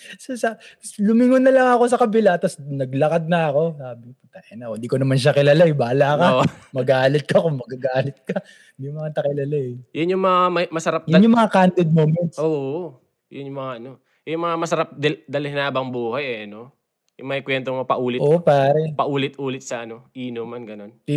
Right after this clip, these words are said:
Speaker 1: o, biruin mo sa podcast, na kwento ko pa.
Speaker 2: Oo, ganyan
Speaker 1: Di ba?
Speaker 2: talaga kasi
Speaker 1: Ganun
Speaker 2: mga,
Speaker 1: katindi.
Speaker 2: ganyan talaga yung mga topic na kailangan nating i-, ano eh, i-tackle talaga. Yung mga ganyan. Kasi hindi,
Speaker 1: Oo.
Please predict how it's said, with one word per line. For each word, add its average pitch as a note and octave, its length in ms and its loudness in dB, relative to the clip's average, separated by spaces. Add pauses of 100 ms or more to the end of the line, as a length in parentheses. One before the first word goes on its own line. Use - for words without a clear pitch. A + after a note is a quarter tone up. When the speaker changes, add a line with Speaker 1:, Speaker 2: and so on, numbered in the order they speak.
Speaker 1:
o, C#3 80 2
biruin C#3+ 400 2
mo F3+ 100 6
sa G#3 140 4
podcast, D#3 760 0
na B2+ 300 -8
kwento B2 320 -4
ko A#2+ 160 -6
pa. D3+ 160 -12
Speaker 2:
Oo, G3 160 -2
ganyan G3+ 240 -2
Speaker 1:
Di - 20 -8
ba? A3 60 -6
Speaker 2:
talaga G#3 240 -2
kasi G3 160 -2
Speaker 1:
Ganun F#3+ 160 2
Speaker 2:
mga, F#3 120 6 (360)
Speaker 1:
katindi. C3 420 -6 (140)
Speaker 2:
ganyan E3 240 -4
talaga F3 240 -4
yung F3 80 -4
mga E3+ 160 -4
topic D3 320 -6
na C#3+ 100 -10
kailangan C3 460 -4
nating A#2+ 320 -8
i-, A2+ 160 -8
ano G#2+ 160 -10
eh, G2 160 -14
i-tackle G2+ 480 -12
talaga. F#2+ 400 -16 (320)
Yung - 160 -18
mga G#2 160 -12
ganyan. F#2+ 360 -16 (440)
Kasi - 160 -10
hindi, A2+ 160 -4
Speaker 1:
Oo. E3 320 0